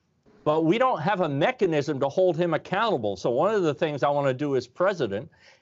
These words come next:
is make sure we have a mechanism to impose an injunction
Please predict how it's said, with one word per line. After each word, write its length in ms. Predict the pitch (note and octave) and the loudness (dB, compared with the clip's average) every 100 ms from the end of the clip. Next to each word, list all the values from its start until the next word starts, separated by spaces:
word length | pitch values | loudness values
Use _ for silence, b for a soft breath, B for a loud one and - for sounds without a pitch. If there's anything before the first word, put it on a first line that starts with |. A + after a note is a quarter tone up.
| b | b
is 160 | C3+ B2+ | -6 -2
make 200 | E3+ F3+ | 0 0
sure 240 | - F3+ | 2 2
we 140 | D#3 D#3+ | 4 2
have 140 | C#3+ | 2
a 80 | C3 | 0
mechanism 680 | A#2+ G#3 G#3+ D3 B2 C#3+ B2+ | 0 -2 0 0 0 -2 -6
to 180 | - B2+ | -6 -6
impose 400 | C3 E3 E3 C#3 | 0 2 2 0
an 100 | C3+ | -4
injunction 800 | A#2+ G2 D3+ A3+ - A#2+ A2 | -4 0 0 0 -2 -6 -6